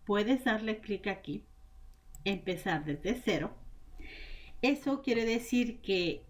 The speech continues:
no vas a tener ninguna plantilla y tú te la vas a tener que ingeniar. Si eres una persona creativa, pues te invito a utilizarla, ¿ok? Em, porque te va a tocar hacer prácticamente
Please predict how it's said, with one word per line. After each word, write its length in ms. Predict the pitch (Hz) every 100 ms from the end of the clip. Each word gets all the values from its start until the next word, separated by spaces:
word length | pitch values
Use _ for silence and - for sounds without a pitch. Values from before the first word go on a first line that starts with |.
| - -
no 260 | 190 196
vas 180 | 202 -
a 60 | -
tener 300 | 247 247 247
ninguna 420 | 262 262 262 262
plantilla 520 | 330 330 262 240 320 403
y 120 | 294
tú 160 | - 226
te 120 | 254
la 100 | 262
vas 180 | 208 226
a 100 | -
tener 300 | 196 180 180
que 100 | 214
ingeniar. 540 | 214 294 311 277 254
Si 160 | 262 226
eres 180 | 202 202
una 200 | 185 -
persona 420 | 180 170 175 180
creativa, 560 | 175 151 180 208 247
pues 200 | 214 170
te 80 | -
invito 380 | 170 170 170 175
a 20 |
utilizarla, 680 | 185 208 247 247 190 180 - - - - - - - - - - - -
¿ok? 240 | 175 170 220 254 294 - - - - - - -
Em, 760 | 208 196 175 170 165 156 143 - - - - - - -
porque 380 | 233 233 233 247
te 120 | 233
va 80 | 202
a 80 | 185
tocar 280 | 196 202 190
hacer 480 | 202 - 196 196
prácticamente 1080 | - 190 190 220 202 180 180 180 202 208 226